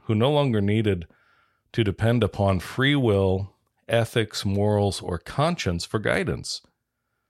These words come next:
Perhaps without quite realizing it, Marx was setting out to create a race of human beings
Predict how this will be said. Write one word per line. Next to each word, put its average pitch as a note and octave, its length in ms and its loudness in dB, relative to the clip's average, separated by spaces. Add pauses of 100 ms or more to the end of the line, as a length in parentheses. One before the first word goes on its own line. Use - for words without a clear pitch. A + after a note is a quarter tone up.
(220)
Perhaps C#3+ 520 -2
without A2+ 440 0
quite A2+ 260 2
realizing F2+ 640 2
it, E2+ 160 -2
Marx A2 380 -2
was F#2 120 0
setting A2+ 320 0
out F2+ 200 -2
to F#2+ 100 -8
create F2+ 320 -2
a D#2+ 80 -2
race A2 300 -2
of F2 80 -6
human G2+ 320 0
beings D#2+ 400 -4